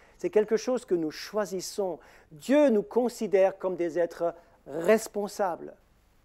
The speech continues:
Responsables. Nous sommes responsables de notre vie et nous pouvons faire de notre vie ce que nous voulons, mais nous serons tenus pour responsables.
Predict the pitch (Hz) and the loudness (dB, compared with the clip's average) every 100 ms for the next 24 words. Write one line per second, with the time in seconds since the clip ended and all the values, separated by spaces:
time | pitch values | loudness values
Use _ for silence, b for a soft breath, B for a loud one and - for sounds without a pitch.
0 | _ b b b b _ 147 156 220 220 | _ b b b b _ -8 2 2 2
1 | - 220 214 247 220 165 143 147 _ b | -2 -2 -2 2 2 2 -4 -10 _ b
2 | - 214 254 226 247 - 262 262 262 220 | -8 4 4 6 4 4 0 2 4 4
3 | 220 - 196 180 254 233 B B 190 220 | 4 2 0 0 0 0 B B 2 4
4 | 240 240 233 233 262 226 220 220 202 233 | 2 2 2 4 4 4 2 2 2 -2
5 | - 208 214 214 262 226 226 233 269 262 | 0 0 0 4 6 6 6 4 2 2
6 | 240 302 311 254 254 302 - 254 220 220 | 4 6 4 2 2 2 0 -4 -4 -6
7 | - 214 208 - 277 254 170 147 135 | -6 -6 -6 -6 -4 -4 -4 -8 -10